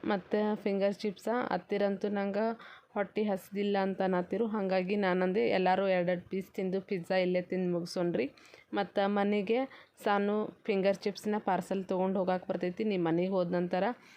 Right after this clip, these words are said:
ಆರಾಮ್ಸೆ ಒಂದು half an hour ಬಿಟ್ಟು ತಿನ್ನಕ್ಕೆ ಅಂತ ಅನ್ನಿ. "ಹ್ಞೂ ಆಯಿತು" ಅಂತಂದು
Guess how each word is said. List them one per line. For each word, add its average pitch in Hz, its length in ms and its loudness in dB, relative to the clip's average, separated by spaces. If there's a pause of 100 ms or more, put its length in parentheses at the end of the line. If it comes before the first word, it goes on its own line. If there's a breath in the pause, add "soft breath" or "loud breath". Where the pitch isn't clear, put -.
(180 loud breath)
ಆರಾಮ್ಸೆ 190 480 2
ಒಂದು 190 240 0
half 180 280 -2
an 180 60 0
hour 180 160 2
ಬಿಟ್ಟು 180 320 -4
ತಿನ್ನಕ್ಕೆ 175 480 -2
ಅಂತ 180 220 0
ಅನ್ನಿ. 185 300 0
"ಹ್ಞೂ 208 240 -2
ಆಯಿತು" 180 420 2
ಅಂತಂದು 180 640 -2